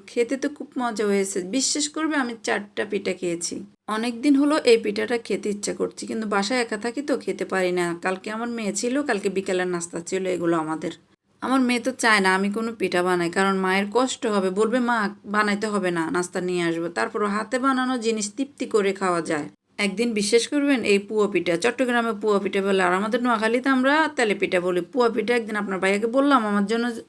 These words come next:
চারটা পুয়া পিঠা নিয়ে আসো তো।" তো চারটা পুয়া পিঠা নিয়ে আসছে, কিন্তু না আছে মিষ্টি, না আছে লবণ। তাই ভাবছি নিজে বানিয়ে খাবো। এই যে আমি একটু কাছ থেকে দেখাচ্ছি কিভাবে ফুলে যায়, আপনাদেরকে একটু বোঝার জন্য দেখাচ্ছিলাম। এতটা সুন্দর হয়েছে, মাশাআল্লাহ।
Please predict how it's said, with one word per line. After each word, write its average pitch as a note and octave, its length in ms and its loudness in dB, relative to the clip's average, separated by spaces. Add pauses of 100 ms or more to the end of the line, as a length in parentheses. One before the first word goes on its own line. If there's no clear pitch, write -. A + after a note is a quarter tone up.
(200)
চারটা G#3 260 0
পুয়া A#3 240 2
পিঠা G#3+ 220 -4
নিয়ে A3+ 180 -2
আসো G#3+ 220 -4
তো।" G#3+ 200 -8
তো G#3+ 140 -6 (120)
চারটা A3 320 -4
পুয়া C4+ 240 -2
পিঠা B3+ 220 -2
নিয়ে C4 180 4
আসছে, G3+ 460 0 (560)
কিন্তু A#3 340 0
না A3 160 6
আছে G#3 160 2
মিষ্টি, D4 480 6
না B3+ 100 2
আছে F3+ 220 -2
লবণ। E3 460 2 (140)
তাই A#3 200 6
ভাবছি C4+ 360 0
নিজে G#3 320 4
বানিয়ে F#3+ 280 2
খাবো। E3+ 180 2
এই B3+ 240 4
যে C4+ 100 0
আমি B3 160 0
একটু B3+ 180 -6
কাছ A3 280 0
থেকে C4 200 -4
দেখাচ্ছি F#3 460 -2
কিভাবে A3+ 460 -2 (120)
ফুলে F3+ 240 0
যায়, D#3+ 200 -4
আপনাদেরকে G3 460 -4
একটু A#3+ 140 -8
বোঝার G3+ 420 0
জন্য G#3 260 -4
দেখাচ্ছিলাম। F3+ 800 -4
এতটা B3+ 420 -4
সুন্দর G3+ 360 -4
হয়েছে, E3+ 300 -2
মাশাআল্লাহ। F#3 580 -2